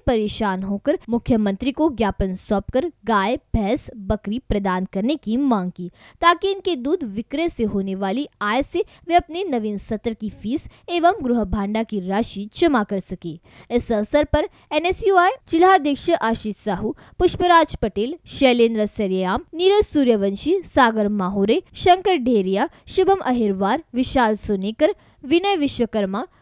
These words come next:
मधु अर्चना, संदेश धुर्वे, राकेश खरे, मनीष, सरस्वती, गौरव पराते सहित एनएसयूआई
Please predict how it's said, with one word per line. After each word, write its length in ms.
मधु 280
अर्चना, 540
संदेश 540
धुर्वे, 380
राकेश 500
खरे, 280
मनीष, 420
सरस्वती, 720
गौरव 480
पराते 420
सहित 360
एनएसयूआई 560